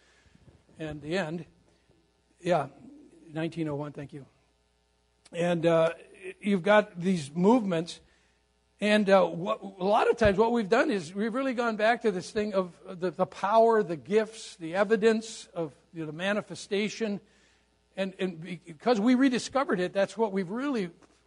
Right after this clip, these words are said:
projected. Uh, and, uh, a lot of times it's almost come across, and I think we know this, it's, it's kind of come across to the rest of the church as we got God and you don't. And there's a certain amount of arrogance that they've,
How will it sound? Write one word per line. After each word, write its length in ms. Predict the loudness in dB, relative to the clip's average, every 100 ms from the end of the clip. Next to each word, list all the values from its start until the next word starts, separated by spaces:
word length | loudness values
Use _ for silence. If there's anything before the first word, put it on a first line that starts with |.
| _ _ -16
projected. 580 | -6 -2 -2 -2 -18 -18 _ _ _ _ _ _ _ _ _ _
Uh, 300 | -6 -6 -6 -2
and, 320 | -2 -2 -4
uh, 220 | -4 -4 -8
a 60 | -6
lot 260 | -2 -2
of 80 | -2
times 480 | 0 0 -2 -8 -12
it's 240 | -10 -10 2
almost 520 | 6 6 4 -2 -4
come 180 | -4 -4
across, 520 | 0 4 4 2 -8
and 280 | -14 -12 -12
I 60 |
think 220 | -10 -12 -10
we 100 | -8
know 180 | -4
this, 240 | -4 -6 -12
it's, 200 | -20 -12
it's 240 | -8 -8 -6
kind 220 | 0 0
of 60 |
come 100 | 0
across 320 | -2 -2 -2 -4
to 60 |
the 100 | -6
rest 340 | 2 2 2 -4
of 120 | -4
the 80 | -10
church 520 | -8 -8 -8 -10 -20 -10
as 260 | -10 -10 -18 _ _ _ _ _ _ _ _
we 240 | -6 -4 0
got 260 | 0 -2
God 240 | -6 -8 -10
and 80 |
you 80 | -12
don't. 340 | -6 -6 -6 -12 _ _ _ _ _ _ _ _ _ _ _ _ _ _ _ _ _ _ -16
And 100 | -12
there's 180 | -10
a 60 | -12
certain 280 | -2 -2 -2
amount 200 | -10 -10
of 80 | -6
arrogance 540 | -2 -2 -2 -14 -14
that 140 | -20 -16
they've, 240 | -18